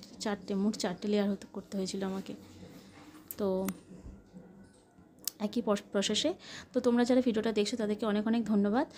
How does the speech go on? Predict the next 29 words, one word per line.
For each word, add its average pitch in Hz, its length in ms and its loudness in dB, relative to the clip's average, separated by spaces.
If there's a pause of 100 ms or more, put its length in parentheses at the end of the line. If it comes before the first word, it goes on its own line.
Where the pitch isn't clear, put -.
(240)
আর 202 240 0
যারা 214 180 2
আমার 240 140 4
চ্যানেলটাকে 226 340 -2
subscribe 233 460 -2
করে 254 140 2
দিয়েছো 254 200 4
তাদেরকে 214 320 0
অনেক 220 200 2
ধন্যবাদ, 247 420 8 (360)
আর 196 100 0
যারা 220 180 2 (200)
আমার 240 180 2
চ্যানেলে 226 300 2
নতুন, 208 360 2 (440)
আহ, 196 360 0
তারা 208 160 0
please 262 260 0
চ্যানেলটাকে 226 300 2
subscribe 226 500 -2
করে 254 120 4
bell 226 120 4
আইকনটা 202 260 2
press 240 280 2
করে 262 160 2
নোটিফিকেশনটাকে 208 640 0
অল 196 120 2
করে 220 200 -2
দিও, 247 260 2